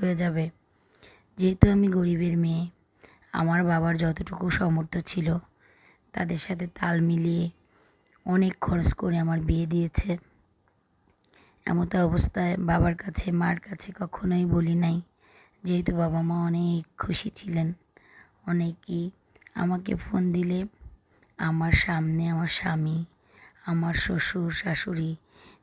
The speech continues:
চোখ গরম করে তাকায় থাকতেন। যতক্ষণ আমি আমার বাবা মার সঙ্গে কথা বলতাম, ততক্ষণ তারা আমার দিকে তাকায় থাকতো। ভয়ে আমি একটা কথাও তাদের বিরুদ্ধে বলি নাই।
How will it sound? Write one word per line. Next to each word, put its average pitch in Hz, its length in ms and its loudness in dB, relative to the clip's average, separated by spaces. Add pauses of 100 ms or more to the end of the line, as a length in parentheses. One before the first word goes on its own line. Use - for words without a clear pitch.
চোখ 185 300 -2
গরম 175 520 2
করে 175 240 -4
তাকায় 175 380 -6
থাকতেন। 160 640 -8 (840)
যতক্ষণ 214 580 4
আমি 190 260 4
আমার 196 240 4
বাবা 180 320 2
মার 175 160 2
সঙ্গে 190 440 0
কথা 196 320 -4
বলতাম, 208 560 -4 (540)
ততক্ষণ 175 680 -4
তারা 170 360 0
আমার 165 260 -4
দিকে 170 240 -6
তাকায় 180 380 -10
থাকতো। 185 480 -10 (520)
ভয়ে 175 320 0
আমি 170 200 -2
একটা - 320 -10
কথাও 185 480 -6
তাদের 175 380 -6
বিরুদ্ধে 180 440 -4
বলি 175 300 -2
নাই। 175 240 -2